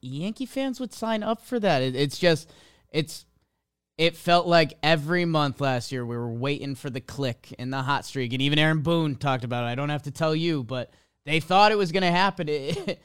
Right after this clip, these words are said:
<laughs> if he gives us some this year, it, it would be interesting to see that. 'Cause, Brian, you just said he's the starting third baseman, but D J LeMahieu is one of the most important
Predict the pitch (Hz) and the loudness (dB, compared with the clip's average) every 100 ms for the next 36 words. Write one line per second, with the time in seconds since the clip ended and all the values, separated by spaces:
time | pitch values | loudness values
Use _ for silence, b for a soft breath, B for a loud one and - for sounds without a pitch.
0 | _ _ - 156 220 240 285 233 247 - | _ _ -8 -4 -4 -2 -2 2 2 4
1 | 226 240 220 220 - 208 190 156 160 - | 2 4 4 2 0 2 2 4 2 2
2 | 151 160 147 165 170 165 175 190 170 156 | 0 0 2 2 2 -2 -2 -2 -2 -2
3 | 202 233 233 190 196 170 240 320 262 233 | -2 4 4 4 -2 -2 0 2 0 0
4 | 262 - 269 220 B B B 240 277 254 | 0 4 4 4 B B B 4 4 2
5 | - 254 233 214 214 202 269 330 202 147 | 4 6 6 4 4 4 4 2 2 0
6 | 120 107 b b b - 185 233 262 240 | -2 -4 b b b -2 0 6 6 8
7 | 226 196 247 311 190 170 156 147 _ - | 8 8 6 6 6 4 2 -2 _ -2
8 | 165 190 196 190 190 180 165 196 175 | 2 4 4 4 4 2 0 2 0